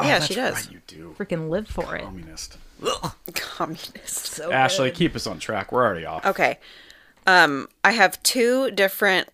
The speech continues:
Speaker 2: BuzzFeed quizzes, and we're gonna have Sarah take one, and James will take another. I've taken both, so I already know what, what I am.
Speaker 1: Oh, okay.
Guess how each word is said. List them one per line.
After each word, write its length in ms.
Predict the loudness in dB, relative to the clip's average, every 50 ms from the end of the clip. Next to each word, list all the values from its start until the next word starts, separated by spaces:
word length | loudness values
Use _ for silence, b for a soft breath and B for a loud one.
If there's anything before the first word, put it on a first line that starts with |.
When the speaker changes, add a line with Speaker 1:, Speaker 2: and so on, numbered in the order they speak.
| _ _ _ -20 -20 _ _ 2
Speaker 2:
BuzzFeed 840 | 4 4 4 4 2 -2 -4 -2 -2 -2 0 0 0 -2 -4 -10 -14 -18 _ _ _ _ _
quizzes, 840 | -8 2 6 6 6 6 6 4 4 4 4 2 0 -4 -8 -10 -14 _ _ _ -2 0
and 180 | 0 2 4
we're 120 | 2 2 4
gonna 220 | 4 4 4 2
have 480 | 4 4 6 6 6 4 0 -6 -16 b b b b b b b
Sarah 380 | b -2 2 6 6 6 6 6
take 280 | 4 0 -2 -2 -2 -2
one, 480 | 0 2 4 4 2 2 -2 -8 -12 -10 _
and 240 | -2 -2 -2 -2 0
James 260 | 2 2 2 2 0
will 40 | -2
take 180 | -2 -2 -2 0
another. 520 | 2 4 4 4 6 6 4 4 4 0 b b b b b b b b b 6
I've 200 | 6 6 6 4
taken 280 | 2 0 0 0 -2 2
both, 560 | 4 6 6 6 4 2 0 -6 -16 -12 -8
so 200 | 0 2 4 6 8
I 100 | 8 6
already 240 | 6 4 2 0
know 180 | 0 2 2 4
what, 160 | 4 2 0 -2 -10 _ -20 -20 -20 _ -20 -20 -16
what 200 | -4 -2 2 4
I 160 | 4 4 4
am. 360 | 4 4 2 2 0 -2 -6 -10 -12 -12
Speaker 1:
Oh, 320 | -10 -8 -8 -6 -6 -6
okay. 240 | -6 -6 -6 -8